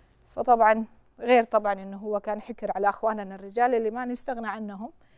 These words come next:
اللي أجبرناهم فيما بعد بذوقنا ولطافتنا وحبنا بأنهم هم، إحنا وهم نكون سند لبعض. كل الجنسيات خير وبركة، بس أنا سعودية وأفتخر إن أنا أكون سعودية، وما أحب أحد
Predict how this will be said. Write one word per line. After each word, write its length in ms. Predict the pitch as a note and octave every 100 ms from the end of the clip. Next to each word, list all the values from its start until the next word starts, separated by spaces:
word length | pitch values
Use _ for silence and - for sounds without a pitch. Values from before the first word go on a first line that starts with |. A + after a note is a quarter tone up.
| _ -
اللي 240 | A#3 B3
أجبرناهم 580 | C4+ C4 C4+ C4+ A3 F#3+
فيما 340 | - F#3 F3 F3
بعد 280 | F3 G#3 A3+ _ _ _ -
بذوقنا 720 | A#3+ A3+ G#3+ G3 F3+ F#3 F#3
ولطافتنا 800 | G#3+ G3 F#3 - G3 - F3 F#3
وحبنا 680 | G#3 G#3 E4 G#3 A#3 C#4 G#4 _ - _ -
بأنهم 280 | A#3 A3+ A3
هم، 280 | A#3+ A#3 A#3 - - - -
إحنا 220 | A#3+ A#3 A3
وهم 240 | A3 G#3+
نكون 420 | G3+ G3 G3+ G3+ - - -
سند 420 | - A3+ F3+ D#3
لبعض. 260 | - C3 A#2+ _ - _
كل 160 | - D4+
الجنسيات 680 | C#4 A#3+ A3+ A3+ G#3+ G#3 - - - _ -
خير 220 | A3+ G#3+
وبركة، 400 | G3+ G3 F3+ F#3
بس 200 | F#3+ -
أنا 180 | G#3 G#3
سعودية 500 | F3 F3+ E3+ D#3+ - _ _ _ _ -
وأفتخر 500 | G3+ - A#3+ A#3+ G3+
إن 100 | G3
أنا 160 | F#3+ F#3
أكون 200 | - F#3
سعودية، 400 | - E3+ F3 -
وما 160 | A3+ C#4+
أحب 260 | - G#3+
أحد 260 | G#3+ -